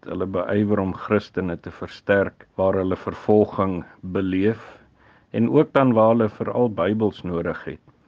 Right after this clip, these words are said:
En met 'n spesifieke reis Jemen toe is daar gevra dat ons 'n hoeveelheid Bybels in die land invat, ek en 'n klompie spanmaats wat saam met my gereis het. Die metode wat ons gevolg het was eintlik redelik maklik. Jy het 'n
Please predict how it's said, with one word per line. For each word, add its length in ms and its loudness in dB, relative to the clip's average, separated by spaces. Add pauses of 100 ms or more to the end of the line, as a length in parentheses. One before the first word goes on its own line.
(460)
En 220 2
met 180 2
'n 40 2
spesifieke 720 -2
reis 360 2
Jemen 520 2
toe 280 4 (220)
is 100 0
daar 200 0
gevra 500 2
dat 180 0
ons 340 -8
'n 280 -6
hoeveelheid 520 2
Bybels 440 -2
in 100 -6
die 100 -4
land 300 -4
invat, 460 -4
ek 280 -4
en 160 -6
'n 180 -8 (100)
klompie 320 -6
spanmaats 640 -2
wat 160 -8
saam 220 -2
met 180 -10
my 140 -8
gereis 440 -8
het. 140 -4 (340)
Die 100 4
metode 460 2
wat 180 2
ons 160 -2
gevolg 460 0
het 200 0
was 440 -4 (120)
eintlik 320 4
redelik 380 4
maklik. 420 -2 (100)
Jy 240 -2
het 180 -8
'n 220 -2